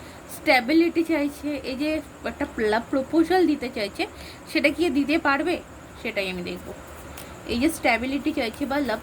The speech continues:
প্রপোজাল দিতে চাইছে আপনাকে, এ কি সেটা আপনাকে দিতে পারবে? Thank you। Four of Pentacles।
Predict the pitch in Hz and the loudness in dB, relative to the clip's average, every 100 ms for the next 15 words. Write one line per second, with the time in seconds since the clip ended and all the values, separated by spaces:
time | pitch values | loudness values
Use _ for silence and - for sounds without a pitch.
0 | 262 240 214 214 214 208 208 294 349 269 | -4 -4 -4 -4 -4 -6 -4 -2 2 2
1 | 190 - 208 185 185 180 285 392 - - | 0 -4 -6 -4 -6 -8 -8 -10 -12 -16
2 | - - - - - - - 254 320 330 | -16 -16 -16 -16 -16 -8 -2 0 4 4
3 | 302 320 302 302 302 302 247 247 294 262 | 4 2 0 0 0 0 -2 -2 -2 0
4 | 233 247 202 - - - - - - - | 0 -2 -6 -8 -14 -14 -14 -16 -16 -16
5 | - - - - - - - - - - | -16 -16 -16 -16 -16 -14 -14 -14 -14 -14
6 | - - - - - - - - - - | -14 -14 -14 -14 -14 -14 -12 -12 -12 -12
7 | - - - - - - - - - - | -12 -14 -12 -12 -12 -10 -10 -12 -14 -14
8 | - - - - - - - - - - | -14 -14 -14 -14 -14 -14 -14 -14 -14 -12
9 | - 214 226 - 240 320 - - - - | -8 -6 -8 -6 0 0 -2 -12 -14 -14
10 | - - - - - - - 339 320 - | -14 -14 -12 -12 -12 -4 4 6 6 2
11 | 185 196 190 180 - 208 | -2 -2 -6 -6 -6 -8